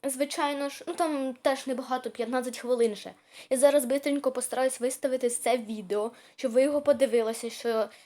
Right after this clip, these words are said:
якщо що, вам треба буде перезайти. Тому що я вже на той сервер, що ви, не попаду. Тому вам потрібно перезайти. І я більш ні про кого не просіть, ні, ні про кого більш відео знімати не буду, бо в мене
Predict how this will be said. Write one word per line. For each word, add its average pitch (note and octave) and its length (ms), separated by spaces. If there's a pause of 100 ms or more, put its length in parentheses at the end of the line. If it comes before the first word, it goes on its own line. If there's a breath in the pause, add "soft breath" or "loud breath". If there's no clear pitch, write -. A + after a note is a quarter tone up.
якщо C4+ 280
що, D4 200
вам C#4 220
треба C4 280
буде B3 200
перезайти. B3+ 1080 (760)
Тому C#4 240
що C#4+ 120
я C4+ 180
вже C#4 140
на B3+ 100
той C4 160
сервер, B3 400
що A#3+ 240
ви, B3+ 220
не B3 180
попаду. A3+ 600 (300 soft breath)
Тому B3+ 240
вам B3 200
потрібно B3+ 540
перезайти. B3 840 (1400 soft breath)
І C#4 140
я C4+ 200
більш D4 400
ні C#4 140
про C4+ 180
кого C#4+ 360
не B3+ 120
просіть, B3+ 460
ні, B3 160
ні B3 140
про B3+ 160
кого C#4+ 320
більш A#3+ 360
відео B3+ 380
знімати A#3+ 380
не A3+ 100
буду, B3+ 240
бо A#3 160
в A3+ 40
мене A3+ 540